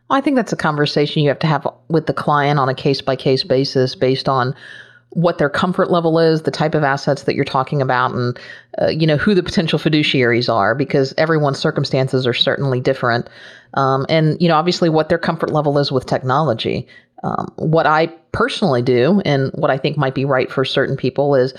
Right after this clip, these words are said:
you know, I, I'm comfortable. I keep all of my stuff in one password. I keep it updated. And then I have what I call an emergency kit, and it's, it's not mine. I, I lay no claim to it.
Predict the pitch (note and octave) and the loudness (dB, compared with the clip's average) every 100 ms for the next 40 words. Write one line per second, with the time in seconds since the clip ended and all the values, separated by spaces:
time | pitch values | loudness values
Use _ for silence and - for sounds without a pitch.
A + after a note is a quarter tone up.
0 | - - _ D3+ C#3 - D3+ D3+ E3 D3+ | -16 -20 _ 0 0 2 2 4 2 0
1 | - C#3+ F#3 - F3 - D#3+ D#3+ D3 - | 0 0 2 0 -2 0 0 2 0 0
2 | E3+ C#3+ C#3+ C#3+ C#3 - C3+ C#3+ C3+ C3 | 0 2 2 0 -2 -2 -2 -2 -2 -2
3 | C#3 C3+ - C#3+ B2+ B2+ D#3 B2 - C3+ | -2 -2 0 0 0 -2 -2 0 -2 -2
4 | - B2+ B2+ B2+ - - - _ D#3 D#3 | 0 2 2 0 -6 -20 -20 _ -2 2
5 | D3 C#3+ - D#3+ F#3+ F#3 E3 D#3 D3 C#3+ | 2 0 2 2 2 0 0 0 0 0
6 | - D3+ C#3+ C3 D3+ E3 D#3 - C3+ - | 0 0 2 2 0 2 -2 -2 -2 0
7 | B2 - - B2+ - - C3+ - C3+ - | 0 0 -2 -2 -2 -6 -4 -2 -2 0
8 | C3 C#3 C3 B2+ A#2 C3 C3 C3 B2+ B2 | 0 0 0 0 0 0 2 2 0 0
9 | E3 E3 - B2+ C3 | 0 0 2 2 2